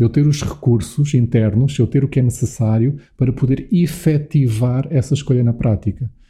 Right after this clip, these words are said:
Ahm, porque, sei lá, opções. Ah,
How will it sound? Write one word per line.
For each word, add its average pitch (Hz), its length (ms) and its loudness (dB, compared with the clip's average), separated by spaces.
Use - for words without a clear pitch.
Ahm, 107 1400 2
porque, - 140 -14
sei - 180 -4
lá, 101 280 0
opções. 107 920 -4
Ah, - 40 -2